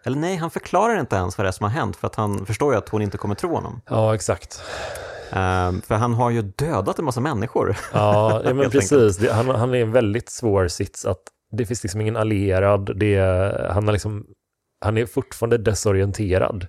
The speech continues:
Speaker 1: Mm.
Speaker 2: Och det tycker jag är ganska snyggt skildrat, för han är lika, vad, vad fan är det här, som vi som spelar s-, spelet är.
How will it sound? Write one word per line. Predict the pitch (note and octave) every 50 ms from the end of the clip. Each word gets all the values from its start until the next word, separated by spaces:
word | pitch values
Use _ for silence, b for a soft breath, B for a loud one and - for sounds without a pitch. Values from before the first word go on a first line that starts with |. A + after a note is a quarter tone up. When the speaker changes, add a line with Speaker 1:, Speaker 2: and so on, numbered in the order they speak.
| _ _ -
Speaker 1:
Mm. | - A2+ G#2 F#2+ G#2+ b b b b b _ _ _ _ _ _ _
Speaker 2:
Och | - B2
det | A2 B2
tycker | A#2+ D#3+ C#3+ -
jag | C#3
är | A#2
ganska | A#2 G#2+ - A#2 G#2
snyggt | - A2+ G#2 F2 -
skildrat, | - G#2+ G2 F#2+ -
för | - G2+
han | G2 G2 A2 A#2 B2 B2+
är | A#2+
lika, | A2 A2 G#2+ G2 F2+ - - - F#2+ F#2 F2+ F2+ F2 b b b b b b b b b b b b _ _ _ _ _ _ _ _ _ -
vad, | C3 - - B2 A2+ A#2 G#2
vad | A2 G#2 -
fan | - G2+ F2+
är | F#2+ F#2
det | F2
här, | G2 C#3 A#2 E2 D#2+ - -
som | - - G#2+ G#2
vi | G2+ G#2 G2 F2
som | - G2+
spelar | - - - G#2 G2 G#2+ C3+
s-, | C#3+ - - - -
spelet | - - - - G2+ F#2+
är. | G#2+ G2 - -